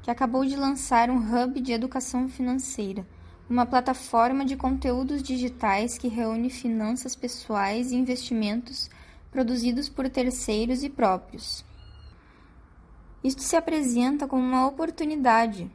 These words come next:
para aqueles que querem aprender mais sobre produtos financeiros, o que é renda variável e ações, o que é renda fixa,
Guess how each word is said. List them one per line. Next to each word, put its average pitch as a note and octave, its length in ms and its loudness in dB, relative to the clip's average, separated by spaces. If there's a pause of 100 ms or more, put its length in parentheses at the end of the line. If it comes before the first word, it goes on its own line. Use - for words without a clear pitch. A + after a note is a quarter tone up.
(100)
para A#3 160 0
aqueles A#3+ 560 -4
que C#4 120 -6
querem A3+ 380 -2
aprender A3+ 440 -4
mais A3 320 -2
sobre G3 500 -6 (480)
produtos B3+ 460 0
financeiros, A3+ 1000 0
o A3+ 80 -10
que - 160 -4
é A3+ 80 2
renda G#3+ 320 0
variável G3+ 720 0
e F#3 100 -4
ações, G#3+ 680 -4 (360)
o A#3+ 120 0
que A#3+ 180 -2
é A#3 100 6
renda G#3+ 360 -2
fixa, A#3+ 600 -6